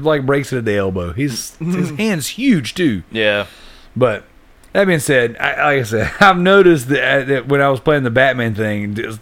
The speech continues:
Speaker 1: especially doing that little Nightwing section, I was like,
Speaker 2: Yeah.
Speaker 1: just, I was too close. Um, yeah, I don't know. It's, but man, I'm telling you, I, I thought, so let's see, I've played,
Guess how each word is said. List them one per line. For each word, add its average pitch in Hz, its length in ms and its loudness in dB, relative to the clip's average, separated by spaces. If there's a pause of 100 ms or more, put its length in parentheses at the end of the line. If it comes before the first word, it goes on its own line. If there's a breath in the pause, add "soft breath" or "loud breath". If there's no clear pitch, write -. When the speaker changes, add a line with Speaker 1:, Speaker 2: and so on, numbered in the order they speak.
Speaker 1:
especially 120 680 -2
doing 120 240 0
that 110 180 -4
little 113 300 0 (440 loud breath)
Nightwing 131 480 2
section, 151 440 -2
I 117 80 -2
was 101 80 -4
like, 113 100 -2
Speaker 2:
Yeah. 95 280 -2 (120)
Speaker 1:
just, - 280 -2 (460)
I 123 60 -6
was 117 140 -2
too 120 220 -4
close. 95 520 -4 (800 loud breath)
Um, 107 600 -2 (1000)
yeah, 165 220 2
I 175 60 6
don't 147 80 4
know. 104 140 -4
It's, 160 200 0
but 120 240 -4
man, 127 240 0
I'm 135 140 -2
telling 107 300 -2
you, 90 200 -10
I, 127 380 0
I - 20 -4
thought, 120 480 -2 (460 loud breath)
so - 160 -2
let's 147 140 0
see, 135 120 -2
I've 147 280 0
played, 110 440 2